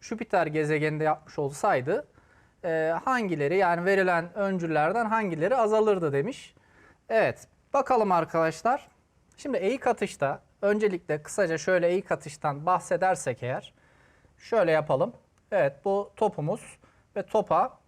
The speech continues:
nedir? V hızıyla vuruyoruz. Evet, şöyle bir zeminimiz var, yatay zeminimiz ve bu top bu şekilde bir hareket yapıyor. <clears throat> Evet,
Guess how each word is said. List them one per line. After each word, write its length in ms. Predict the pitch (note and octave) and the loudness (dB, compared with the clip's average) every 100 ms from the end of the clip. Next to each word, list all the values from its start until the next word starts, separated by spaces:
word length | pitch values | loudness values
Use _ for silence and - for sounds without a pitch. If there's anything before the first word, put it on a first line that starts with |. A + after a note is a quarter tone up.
| _ A3 | _ -6
nedir? 400 | F3+ F#3 G#3+ F3+ | -4 -2 -4 0
V 180 | G#3+ | 2
hızıyla 560 | F#3 C#3+ C#3+ D3+ A3+ - - - | 2 -2 -4 -2 -2 -4 -8 -6
vuruyoruz. 460 | F#3+ C#3 G#2+ - - - _ _ _ _ _ _ _ _ _ | -2 -2 -4 -12 -20 -20 _ _ _ _ _ _ _ _ _
Evet, 140 | F3+ C3 | -8 -6
şöyle 400 | - F#3+ D#3 C3 | 0 2 2 -2
bir 360 | C3+ C3 - _ - | -8 -12 -20 _ -16
zeminimiz 580 | D#3 F3 F#3 G3 G3+ G3+ | -6 -4 -2 -4 -4 0
var, 160 | G3+ | 0
yatay 400 | G3+ D#3 D3+ F3+ | 0 -2 0 0
zeminimiz 580 | D#3 D#3 D#3+ E3+ A3+ - - - _ _ _ - | 0 -4 -8 -10 -10 -14 -20 -20 _ _ _ -2
ve 240 | G3 G#3 - A3 | 0 0 -4 -10
bu 200 | G#3+ - | -6 -2
top 280 | G3+ G#3 | -2 -2
bu 40 | G#3 | -8
şekilde 480 | - C3+ C#3+ G#3+ G3 | -8 -8 -6 -6 -2
bir 80 | |
hareket 460 | F#3 E3+ D3+ C#3 C3 | 0 2 0 -4 -8
yapıyor. 320 | A#2 - G#2+ - _ _ _ - | -14 -16 -20 -20 _ _ _ -10
<clears throat> 60 | F#3+ - _ _ _ _ _ _ _ - | -10 -12 _ _ _ _ _ _ _ -2
Evet, 280 | A#3+ A2+ | 0 -2